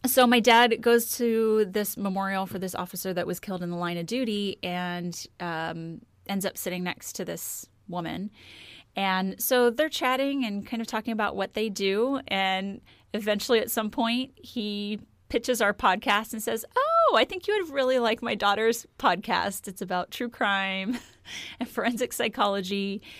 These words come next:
And, uh, sure enough, we get an email from her, um, gosh, maybe a week or so later saying, "Hey, I just wanted to reach out to Doctor Shiloh and let her know I met her dad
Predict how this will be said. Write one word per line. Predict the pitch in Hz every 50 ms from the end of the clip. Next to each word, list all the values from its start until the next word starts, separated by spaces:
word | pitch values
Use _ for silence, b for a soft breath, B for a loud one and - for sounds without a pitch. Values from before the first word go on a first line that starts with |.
| B B B B B -
And, | - 202 196 190 190 185 185 185 185 185 185 185 185 185 190 190 185 - - - b b b b b b b b b b b _ _ _ _ _
uh, | - 214 - -
sure | 226 - - - 262 269
enough, | 277 269 294 294 302 294 -
we | 277 254
get | 269 262
an | 254 - -
email | 240 254 269 277 269 262
from | 254 - 220 220
her, | 247 254 226 226 226 226 226 220 - - - -
um, | - 196 196 196 196 190 185 175 180 180 180 - _ _ _ _ - -
gosh, | - 220 240 247 - - - -
maybe | 202 190 208 208 277
a | 302 254
week | 190 165 180 185 185 -
or | 233 233
so | - - 220 208 196
later | 180 180 170 175 185 196 208 220 208
saying, | - - 202 190 190 185 185 185 180 B B B B B B B
"Hey, | _ - 302 330 339 339
I | 311
just | 277 294 - -
wanted | 339 359 339
to | 330
reach | 311 302 294 -
out | 294 285 285
to | - 262
Doctor | 254 262 247 247 - 269
Shiloh | 269 - 262 269 277 285 269 254
and | 247 240
let | 240 247
her | 262
know | 269 269 269 269
I | 262 -
met | 247 240 240 240 247
her | 254 320 349
dad | 311 - 294 247 226 214 208 208 226 247 277